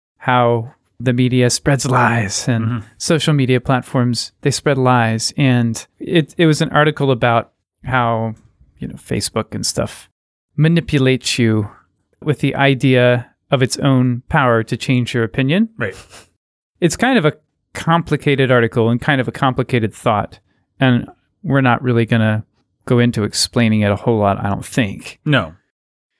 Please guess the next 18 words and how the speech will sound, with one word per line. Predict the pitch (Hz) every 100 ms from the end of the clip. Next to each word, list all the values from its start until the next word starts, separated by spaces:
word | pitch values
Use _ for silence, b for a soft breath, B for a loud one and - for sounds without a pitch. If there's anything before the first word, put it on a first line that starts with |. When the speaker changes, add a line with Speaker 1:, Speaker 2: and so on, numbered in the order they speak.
| _
Speaker 2:
But | 120 113 143
I | 180
will | 185 175
include | 165 - 233
the | 143 110
article | 95 - 110
if | 120 110
you're | 107
interested. | 110 92 95 92
I | 90
think | 98 -
it's | -
a, | 90 87 _ _ _ _
it's | -
a |
good | 101
article | 90 82 87 90
to | 87 104 90 90